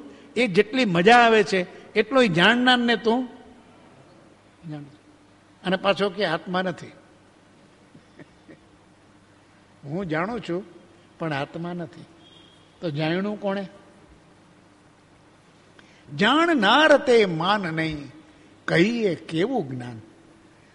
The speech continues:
અહીંયા મનોરંજન પણ કરે છે, કટાક્ષ પણ કરે છે, ઠપકો પણ આપે છે કે હવે તને અમારે કહેવાય નહીં સાદી સીધી ભાષામાં કે તું મૂરખ છો, બેવકૂફ છો, એમ કહેવાય નહીં.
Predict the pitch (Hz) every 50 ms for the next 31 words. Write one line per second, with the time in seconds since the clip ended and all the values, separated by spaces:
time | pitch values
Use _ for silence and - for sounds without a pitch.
0 | _ _ _ 175 175 180 175 156 127 127 131 147 160 185 196 196 202 196 190 208
1 | 208 202 196 202 202 196 190 208 196 190 196 185 - 196 233 - - _ _ _
2 | _ _ _ _ _ _ _ _ _ - 160 143 - - 214 214 - - - -
3 | - 214 202 180 160 190 190 202 185 - 196 202 226 - - - - - _ _
4 | _ _ _ - - 208 208 - - - 320 349 330 339 330 311 277 226 208 -
5 | 202 170 131 117 127 120 113 - - - - - - - - - - - _ _
6 | _ _ _ _ - 247 240 240 240 240 240 233 220 254 254 226 226 240 247 240
7 | 202 156 - 170 170 170 202 226 247 262 294 285 - 202 214 214 196 214 214 170
8 | 151 196 190 175 190 180 180 180 165 156 170 160 156 151 151 - - - - -
9 | - - - - 202 170 - 220 185 165 165 170 190 214 240 208 - - - 175
10 | 156 143 - - - - - - - 147 160 180 190 196 190 - 226 156 - -
11 | - 147 139 - - - - _ _ _ _ _ _ _ _ _ _ _ _ _
12 | _ _ _ _ _ - _ - - 196 190 175 - - 165 175 175 180 180 165
13 | 151 123